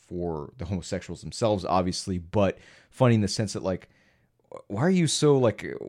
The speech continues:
why are you so angry at these people? Is it because, like, you know, you have a, uh,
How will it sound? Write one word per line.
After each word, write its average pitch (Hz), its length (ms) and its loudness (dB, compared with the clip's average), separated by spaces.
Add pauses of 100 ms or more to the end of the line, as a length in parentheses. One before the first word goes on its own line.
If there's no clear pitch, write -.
(220)
why 110 100 -4
are 139 40 2
you 143 220 -2 (140)
so 131 580 2 (500)
angry 113 460 2
at 104 100 0
these 101 220 -4
people? 98 480 -2
Is 104 120 -2
it 113 80 -4
because, 117 440 0
like, 101 320 -2
you 107 80 2
know, 98 100 2
you 101 460 0 (300)
have 107 500 2
a, 95 340 0
uh, 85 260 -2